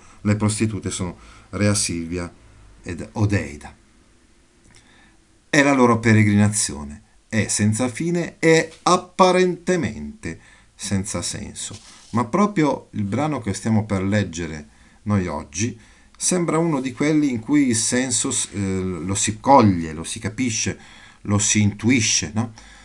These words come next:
Perché, ehm, appunto, dicevamo, nella prima parte del romanzo, la prima coppia è quella del pastore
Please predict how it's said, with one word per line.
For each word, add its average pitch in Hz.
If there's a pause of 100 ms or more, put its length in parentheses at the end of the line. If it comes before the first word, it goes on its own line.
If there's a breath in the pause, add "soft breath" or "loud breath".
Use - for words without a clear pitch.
(260 loud breath)
Perché, 139
ehm, 101
appunto, 110
dicevamo, 98
nella 95
prima 135
parte 113
del 92
romanzo, 101
la 92
prima 113
coppia 98
è 120
quella 98
del 90
pastore 101